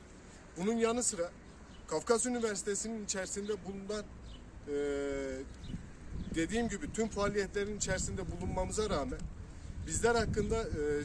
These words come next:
çeşitli fa-, söylemlerin olması bile bizleri üzüyor. Bunların hepsi bize birer mobbingtir.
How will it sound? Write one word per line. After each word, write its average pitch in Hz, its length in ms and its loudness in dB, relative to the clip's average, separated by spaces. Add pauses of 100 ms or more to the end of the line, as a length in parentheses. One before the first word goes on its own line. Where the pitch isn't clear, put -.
(100)
çeşitli - 400 0
fa-, 202 360 0 (160)
söylemlerin 202 720 2
olması 196 440 2
bile 196 200 0
bizleri 185 320 -4
üzüyor. 156 300 -4 (360)
Bunların 214 440 2
hepsi 220 260 0
bize 202 220 -2
birer 214 160 0
mobbingtir. 175 680 -2